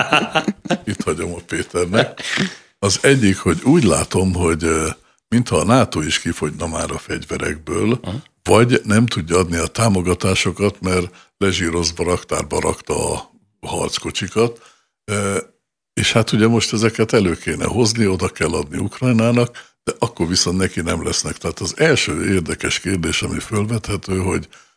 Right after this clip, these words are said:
Speaker 2: vajon indul-e egy óriási fegyverkezési program az elkövetkezendő években, mert ha a nato kifogyott, ez azt jelenti, hogy mindenki kifogyott tulajdonképpen.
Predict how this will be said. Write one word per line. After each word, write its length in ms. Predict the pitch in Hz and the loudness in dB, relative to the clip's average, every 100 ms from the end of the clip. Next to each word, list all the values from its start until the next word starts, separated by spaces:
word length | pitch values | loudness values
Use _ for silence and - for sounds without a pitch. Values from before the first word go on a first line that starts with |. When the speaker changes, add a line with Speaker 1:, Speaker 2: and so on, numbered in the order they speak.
| _ - | _ 0
Speaker 2:
vajon 480 | 107 107 101 - - | 2 2 2 -2 2
indul-e 640 | 143 143 101 78 95 104 | 4 6 4 4 2 2
egy 260 | - 95 85 | 0 -2 0
óriási 760 | 127 101 80 76 80 - 101 104 - _ _ - | 2 2 2 0 0 2 0 -2 -6 _ _ 0
fegyverkezési 960 | 113 87 73 76 - 85 85 78 - | 2 2 -2 -4 -2 -2 0 -2 -2
program 640 | 82 85 90 80 78 80 - | -2 0 0 0 -4 -4 -4
az 180 | 92 98 | -2 0
elkövetkezendő 1000 | 95 - 85 87 - 80 - 73 - 87 | -2 -2 -4 -6 -6 -4 -4 -4 -4 -2
években, 680 | 104 107 104 90 110 117 - - _ - | -2 0 -2 0 0 0 -4 -20 _ -4
mert 220 | 113 139 | 0 0
ha 120 | 98 | 0
a 40 | 95 | 0
nato 420 | 120 110 - - | 2 2 -2 -6
kifogyott, 520 | - - 107 113 - | -6 -4 0 0 -2
ez 60 | 98 | 0
azt 200 | 104 - | 0 0
jelenti, 340 | - 107 95 | -4 -6 -4
hogy 240 | 117 110 - | -2 -2 -2
mindenki 460 | 127 82 76 - - | -2 -2 -4 -8 -14
kifogyott 460 | - - - - - | -12 -8 -8 -10 -10
tulajdonképpen. 960 | - - - - 80 104 101 123 127 | -8 -6 -6 -8 -6 -4 -4 0 0